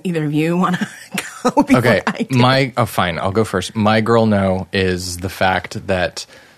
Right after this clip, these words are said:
Speaker 2: Star is not really <laughs> allowed to have a story.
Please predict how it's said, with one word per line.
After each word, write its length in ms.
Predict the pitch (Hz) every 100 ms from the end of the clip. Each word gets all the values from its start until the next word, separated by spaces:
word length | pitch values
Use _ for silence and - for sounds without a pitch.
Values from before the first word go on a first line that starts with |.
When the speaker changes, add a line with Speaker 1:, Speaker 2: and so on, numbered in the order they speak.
| _
Speaker 2:
Star 680 | - - - 135 120 92 104 - _ _ _ _ _ - -
is 420 | 123 120 104 92 110
not 320 | 113 104 104
really 240 | 113 110
<laughs> 60 | 110
allowed 300 | 110 - 113
to 60 | -
have 320 | - 104 92
a 80 | 92
story. 640 | - - 95 85 90 139